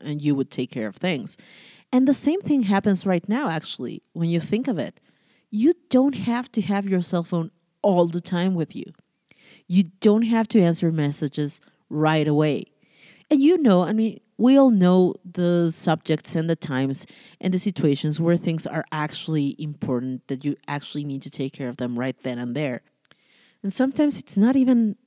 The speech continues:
a sound. It's just that little light that starts blinking. And you know that you have a message, or you've missed a call, or someone replied to your Facebook comment. And I mean,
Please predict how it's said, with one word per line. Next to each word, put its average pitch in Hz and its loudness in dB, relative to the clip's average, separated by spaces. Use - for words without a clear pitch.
a 175 0
sound. 214 2
It's 156 -4
just 220 0
that 214 2
little 220 6
light 202 0
that 170 2
starts - 0
blinking. 180 0
And 180 6
you 180 10
know 190 8
that 190 2
you 180 4
have 165 0
a 170 2
message, 156 0
or 143 2
you've 147 0
missed 160 2
a - -2
call, 165 2
or 151 6
someone 180 4
replied 165 2
to 175 -2
your 151 4
Facebook 175 0
comment. - -8
And 208 2
I 220 8
mean, 220 6